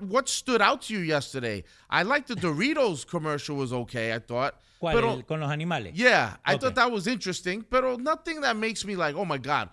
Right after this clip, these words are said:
Speaker 1: no me voy a olvidar de ese anuncio."
Speaker 2: Para
Speaker 1: Nada
Speaker 2: la,
Speaker 1: así.
Speaker 2: para la gente que no lo vio, Doritos, eh, Flaming Hot y Cheetos Flaming Hot sacaron
Speaker 1: Sí.
Speaker 2: un comercial donde arranca un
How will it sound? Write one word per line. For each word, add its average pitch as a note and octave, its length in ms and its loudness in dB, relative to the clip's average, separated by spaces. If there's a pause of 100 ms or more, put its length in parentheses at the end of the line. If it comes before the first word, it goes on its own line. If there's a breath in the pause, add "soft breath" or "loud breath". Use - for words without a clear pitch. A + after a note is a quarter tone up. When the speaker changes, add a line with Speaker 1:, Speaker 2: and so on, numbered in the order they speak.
(180 soft breath)
Speaker 1:
no D3+ 120 -8
me E3+ 120 -4
voy D#3+ 200 -4
a D3 80 0
olvidar C3 580 -4
de A#2 80 -8
ese A#2+ 200 -8
anuncio." A2+ 540 -8
Speaker 2:
Para C#3+ 200 2
Speaker 1:
Nada A3+ 160 6
Speaker 2:
la, G3+ 40 6
Speaker 1:
así. - 380 -4 (100)
Speaker 2:
para D3+ 180 -2
la D3 100 -2
gente F#3 240 -4
que F3+ 80 -4
no F3 100 -4
lo F3+ 140 0
vio, G#3 340 0
Doritos, F3 800 -4
eh, E3 120 -2
Flaming F#3 400 -2
Hot G3 280 -4 (100)
y D#3 120 -8
Cheetos C#3+ 560 -2
Flaming E3 340 -4
Hot F3+ 260 -4
sacaron D3+ 360 -2
Speaker 1:
Sí. E3 60 -2
Speaker 2:
un D#3+ 60 -4
comercial F3 580 -4
donde D3 380 -2
arranca F3 640 -2 (320 soft breath)
un F3 160 -2